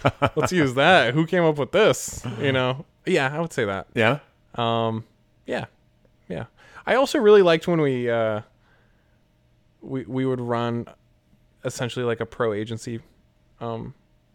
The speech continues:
Speaker 2: plan that during the, uh, healthcare debate,
Speaker 1: Uh-huh.
Speaker 2: debate topic. And, uh, we were essentially saying that, like, um, you know, this whole, like,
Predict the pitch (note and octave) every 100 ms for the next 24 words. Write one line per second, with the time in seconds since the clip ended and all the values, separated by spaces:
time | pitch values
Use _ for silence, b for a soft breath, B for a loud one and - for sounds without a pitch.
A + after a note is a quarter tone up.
0 | _ _ _ C3 B2 B2 A#2+ A#2+ A#2 G#2
1 | _ _ _ _ C3+ B2 A#2+ A#2+ A#2 G#2+
2 | G#2 - - C3 B2 B2+ B2 - A#2+ A#2+
3 | B2 - B2+ B2+ - - - C3+ D3 C#3+
4 | - - A#2 A#2 A#2 A2+ A2+ A2 - b
5 | b b b b b _ _ - C#3 C3
6 | - B2 C3 A#2+ - A2 A2 A2 G2+ A2
7 | G#2 - - _ _ _ _ _ _ G2
8 | F#2 E2 - _ _ _ _ _ _ -
9 | A2+ A2 A2 - A#2 A2+ G#2+ G2+ -